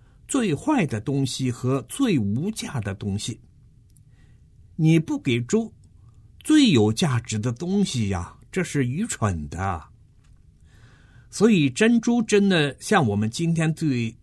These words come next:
钻石的看法一样，是非常非常有价值的。即使进入启示录，我们也发现，当神开始形容天国的时候，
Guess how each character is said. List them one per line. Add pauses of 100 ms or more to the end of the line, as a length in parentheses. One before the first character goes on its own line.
钻
石
的
看
法
一
样， (760)
是
非
常
非
常
有
价
值
的。 (1400)
即
使
进
入
启
示
录， (200)
我
们
也
发
现， (1400)
当
神
开
始
形
容
天
国
的
时
候，